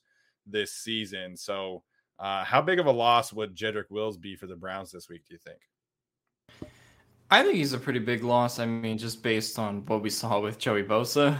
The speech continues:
Speaker 2: <laughs> um, what we've been seeing from him in the last two weeks in particular, um, I, I think that you need to have someone to protect the quarterback,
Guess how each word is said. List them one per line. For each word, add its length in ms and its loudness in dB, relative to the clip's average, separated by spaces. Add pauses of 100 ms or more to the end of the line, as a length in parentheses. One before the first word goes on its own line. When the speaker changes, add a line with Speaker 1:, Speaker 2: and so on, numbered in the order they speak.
Speaker 2:
<laughs> 220 0
um, 240 2
what 140 0
we've 200 -2
been 100 -6
seeing 280 -4
from 140 -6
him 120 -2
in 40 -2
the 80 -2
last 340 -4
two 140 2
weeks 300 2
in 100 -4
particular, 640 -2 (400)
um, 640 0
I, 260 0
I 40 -2
think 220 -6
that 80 -4
you 160 -6
need 240 -6
to 60 -2
have 220 -4
someone 440 -8
to 140 -12
protect 320 -6
the 80 -14
quarterback, 680 -2